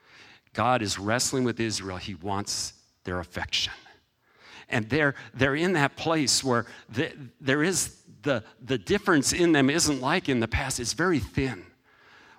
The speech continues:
When you hear, and I've, I've heard stories of, of many Israelis just coming to Christ now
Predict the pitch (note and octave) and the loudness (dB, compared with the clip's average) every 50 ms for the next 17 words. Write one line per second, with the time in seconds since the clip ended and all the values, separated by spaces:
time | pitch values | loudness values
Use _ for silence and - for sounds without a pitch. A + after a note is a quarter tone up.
0 | _ _ _ - B2+ B2 C3 D3 F3 D3 - - - F#3 F#3 F3 D3+ C3+ A#2+ C3 | _ _ _ 0 2 4 4 4 2 2 2 2 2 4 4 6 6 4 4 4
1 | C#3 E3 C#3 A#2 A2+ C3+ C#3 - - - E3+ D3 - - - - - D#3 E3 E3 | 4 2 2 0 0 0 2 2 2 -2 -2 0 0 0 0 0 2 2 4 4
2 | D#3 C#3+ A#2+ A2 G#2 - B2+ A2 G2+ C3 C#3 A#2+ A2+ C3 C#3+ D#3 E3+ E3 D#3+ B2+ | 4 4 2 2 2 0 -2 -2 -2 -4 -4 0 2 2 4 4 4 4 2 2
3 | G#2+ C#3 C3 A#2+ - C3+ C3+ C3 D3 C3+ B2 A2+ G#2 - - - - - C#3 C3+ | 0 -2 -2 0 0 0 2 2 2 2 2 0 -2 -4 -10 -16 -6 -2 -2 0
4 | - - - - E3 F3 F3 D#3+ D3+ - B2+ A#2+ - - - C#3+ C3+ C3 C#3 D3 | 0 -2 0 0 2 2 4 2 2 0 -2 -2 -2 -4 0 2 2 2 2 2
5 | B2 - - - B2 A#2+ C3 B2+ A#2 G#2 | 2 2 2 2 2 2 4 4 2 0